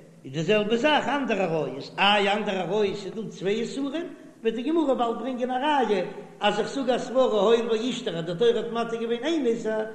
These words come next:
ישתרע האט דער תורה מטה געווען, נאך איין איסר. אין מנותא אמרי, פון וואנען ווייסן מיר, די אומרינן, אז מיר זאגן, הואיל וישתרע, ווייל עס די תורה האט מאטע געווען, איין איז ער,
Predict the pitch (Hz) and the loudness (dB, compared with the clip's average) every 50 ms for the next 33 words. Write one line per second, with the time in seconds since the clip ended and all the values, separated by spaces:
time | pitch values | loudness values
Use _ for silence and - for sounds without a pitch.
0 | - - - - - 339 359 - - - 254 220 226 220 - 214 202 233 233 233 | -14 -18 -16 -8 -2 0 0 0 2 0 0 0 0 0 -2 -2 0 2 4 4
1 | 226 233 240 269 269 262 247 220 214 208 214 220 226 254 214 196 220 208 190 170 | 4 4 2 0 0 0 -2 -2 0 0 0 0 0 0 0 -2 -2 -4 -4 -6
2 | - - - - - - - - - - - _ _ _ _ _ _ _ - - | -6 -10 -14 -16 -18 -20 -20 -20 -20 -20 -20 _ _ _ _ _ _ _ -10 -10
3 | - _ _ _ - - _ _ _ _ - - - - - - _ - 117 117 | -10 _ _ _ -20 -20 _ _ _ _ -20 -20 -20 -20 -20 -20 _ -20 -20 -6
4 | 120 180 196 196 190 196 196 202 240 269 294 294 - - 226 214 196 196 185 180 | -2 0 2 4 4 6 8 8 10 10 8 6 4 2 2 2 2 0 0 2
5 | 247 247 190 - - - - - - - _ _ _ _ - 185 180 165 190 220 | 2 2 2 -2 -6 -10 -18 -20 -20 -20 _ _ _ _ -8 -4 0 2 2 4
6 | 254 254 233 196 175 202 220 202 - - 220 196 190 214 214 180 147 127 110 - | 4 2 0 2 0 0 -2 -2 -4 -6 -6 -4 -2 -2 0 -2 -2 -4 -6 -10
7 | - - - - - _ _ - - 180 180 180 175 175 170 156 175 240 240 208 | -16 -20 -20 -20 -20 _ _ -4 -2 0 0 2 0 0 0 0 0 0 0 2
8 | 190 185 175 170 160 165 151 - 160 175 180 175 170 165 160 220 233 170 160 151 | 0 0 -2 0 -2 -2 -4 -4 -4 -4 -4 -4 -4 -2 -2 -4 -4 -4 -6 -8
9 | 139 127 - - - - - - - 170 226 226 220 214 202 185 196 190 180 202 | -8 -10 -12 -18 -20 -20 -20 -2 4 6 6 6 6 4 2 0 -2 -4 -4 -6
10 | 226 - - - - 190 170 165 160 151 143 143 143 143 185 208 226 226 226 220 | -8 -10 -10 -6 -6 -4 -4 -4 -4 -6 -8 -10 -10 -4 -2 0 0 0 0 -2
11 | 214 202 - - - 202 180 175 208 220 226 226 196 202 196 - - 196 208 214 | -4 -4 -6 -6 -8 -10 -6 -2 0 2 2 2 2 -2 -6 -6 -4 -2 -2 -2
12 | 208 202 208 196 185 208 190 202 202 196 196 214 240 233 226 214 208 185 170 - | -2 -4 -6 -4 -2 -2 -2 -2 -4 -2 0 2 2 2 2 0 0 -2 -2 -4
13 | 170 156 139 127 | -4 -4 -4 -4